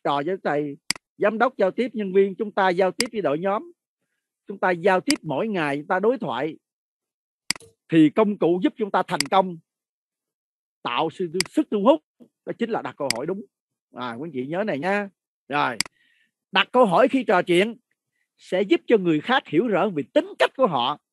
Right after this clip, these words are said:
và khả năng hiểu biết của mình nữa, đúng không? Mình đặt câu hỏi hay quá, mình đặt câu hỏi đúng mà. Ta nói là đặt câu hỏi đúng nó quan trọng hơn là trả lời đúng cho một câu hỏi sai. Vừa đặt câu hỏi xong là biết tính cách anh này là nóng,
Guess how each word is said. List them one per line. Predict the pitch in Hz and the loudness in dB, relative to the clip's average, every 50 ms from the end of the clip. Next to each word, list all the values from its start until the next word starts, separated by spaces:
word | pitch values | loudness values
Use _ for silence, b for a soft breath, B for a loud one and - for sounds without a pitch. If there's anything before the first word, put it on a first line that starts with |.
| _ _ - | _ _ -10
và | 135 127 | -8 -8
khả | - - - 135 190 | -8 -6 -4 -4 -2
năng | 214 220 202 165 | -2 -4 -2 -2
hiểu | 160 180 220 | -2 -2 0
biết | 214 277 359 - _ _ | 2 0 0 0 _ _
của | _ 190 | _ -2
mình | 190 180 147 127 117 | 0 0 -2 -4 -6
nữa, | 117 127 190 247 - _ _ _ | -8 -10 -12 -14 -20 _ _ _
đúng | - 214 240 | -6 -2 0
không? | 262 233 202 202 - _ _ _ _ _ _ _ _ _ _ _ _ _ _ _ _ _ _ _ _ _ _ _ _ _ | 0 0 0 -2 -8 _ _ _ _ _ _ _ _ _ _ _ _ _ _ _ _ _ _ _ _ _ _ _ _ _
Mình | - 190 208 | -8 -4 -2
đặt | 208 214 - | -2 0 2
câu | 247 254 220 | 2 2 4
hỏi | 165 180 247 | 4 4 4
hay | 262 240 247 247 247 | 4 4 4 2 2
quá, | 240 233 262 285 330 330 330 - 359 403 381 277 | 2 0 0 0 0 -4 -8 -8 -8 -8 -6 -6
mình | 196 | -4
đặt | 175 175 170 - | -6 -6 -4 -4
câu | 220 | -2
hỏi | 175 156 160 220 254 220 | -2 0 0 0 2 2
đúng | 262 320 403 480 | 2 2 2 2
mà. | 269 233 226 240 - _ _ _ _ _ | 2 0 0 -2 -8 _ _ _ _ _
Ta | - | -2
nói | 233 269 294 277 | 0 2 2 2
là | 214 | 2
đặt | 180 170 170 | 0 -2 0
câu | 180 | 0
hỏi | 165 170 202 | 0 0 0
đúng | 254 294 349 | -2 -4 -4
nó | 339 | -4
quan | 262 233 214 202 165 | -2 -2 -2 -2 -4
trọng | 139 147 180 185 | -4 -4 -4 0
hơn | 180 202 196 190 | 0 2 2 2
là | 185 151 | 0 -4
trả | 139 - - 143 190 247 | -4 -4 -2 0 2 4
lời | 240 196 156 | 4 4 4
đúng | 156 180 214 254 269 | 2 0 -4 -2 -2
cho | - 196 | -2 -2
một | 170 151 | -2 -4
câu | 156 170 151 | -4 -4 -2
hỏi | 139 156 | -2 -4
sai. | - - 208 185 175 165 151 - _ _ _ _ _ _ _ _ _ _ _ _ _ _ _ _ _ _ _ _ _ _ _ _ _ _ _ _ _ _ _ _ _ _ _ _ _ _ _ _ | -2 0 0 0 0 -2 -6 -12 _ _ _ _ _ _ _ _ _ _ _ _ _ _ _ _ _ _ _ _ _ _ _ _ _ _ _ _ _ _ _ _ _ _ _ _ _ _ _ _
Vừa | 135 165 | 0 0
đặt | 208 190 - | 2 2 2
câu | 220 220 | 2 4
hỏi | 175 220 285 | 4 4 4
xong | - 269 254 226 208 | 4 2 2 2 0
là | 175 | 0
biết | 151 170 254 - | 0 0 0 -2
tính | - 294 240 | -4 -4 -2
cách | - 302 - | -2 -2 -2
anh | 214 202 190 185 | -4 -6 -4 0
này | 175 147 143 160 | 0 0 0 0
là | 196 196 151 123 117 110 175 202 | 0 0 0 -2 -4 -4 0 0
nóng, | 240 330 | 0 0